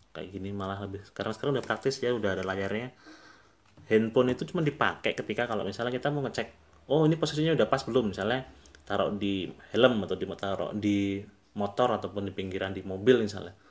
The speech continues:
"Oh, posisinya udah pas," buat, buat cek aja gitu. Karena, karena misalnya waktu dipasang di mounting, dia kan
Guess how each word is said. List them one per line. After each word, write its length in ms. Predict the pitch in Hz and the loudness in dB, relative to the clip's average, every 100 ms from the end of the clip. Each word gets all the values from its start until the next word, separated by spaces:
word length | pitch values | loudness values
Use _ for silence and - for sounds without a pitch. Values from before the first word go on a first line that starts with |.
| _ _ | _ _
"Oh, 160 | - 156 | 0 0
posisinya 400 | 139 139 151 131 | 0 -2 0 0
udah 80 | 117 | 0
pas," 240 | 127 - - | -4 -6 -10
buat, 160 | 120 | -6
buat 180 | 117 123 - - | 0 -2 -2 -8
cek 120 | 131 | -4
aja 200 | 151 117 98 | -2 -2 -4
gitu. 160 | 104 | -4
Karena, 320 | 120 110 104 95 | -2 -2 -2 -6
karena 180 | 104 113 | -6 -6
misalnya 460 | 117 107 107 131 - _ _ _ _ _ _ _ _ _ | -6 -4 -4 -4 -8 _ _ _ _ _ _ _ _ _
waktu 320 | 104 104 113 | -6 -4 -2
dipasang 480 | 107 104 101 110 107 | -4 -2 -2 -2 0
di 80 | 101 | 0
mounting, 560 | 104 143 165 123 117 104 | 0 0 0 -2 -2 2
dia 160 | 110 | 2
kan 320 | 113 151 147 | 2 -2 -4